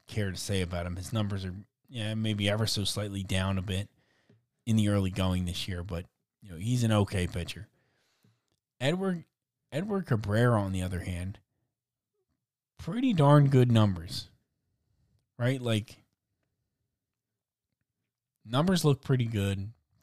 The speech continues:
Fastball velocity is incredible. Hard hit percentage, eighty-first percentile. Really, really good stuff. He's let up two earned runs in all three of his starts. Um,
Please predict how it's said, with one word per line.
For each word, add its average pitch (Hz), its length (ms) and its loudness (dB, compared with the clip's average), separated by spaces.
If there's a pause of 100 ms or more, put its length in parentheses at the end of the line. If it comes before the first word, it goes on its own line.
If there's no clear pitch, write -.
Fastball 113 480 0
velocity 104 680 -2
is 90 220 -12 (400)
incredible. 107 720 0
Hard 113 240 -2
hit 110 180 -6
percentage, 104 640 -4 (240)
eighty-first 110 540 -2
percentile. 98 640 -4 (680)
Really, 127 340 6
really 110 280 4
good 95 220 -6
stuff. - 440 -12 (400)
He's 101 240 0
let 110 180 4
up 101 160 0
two 143 220 4
earned 127 280 4
runs 120 340 4
in 104 100 0
all 104 340 0
three 107 440 0
of 110 100 0
his - 180 -8
starts. 107 540 -6 (720)
Um, 95 580 -4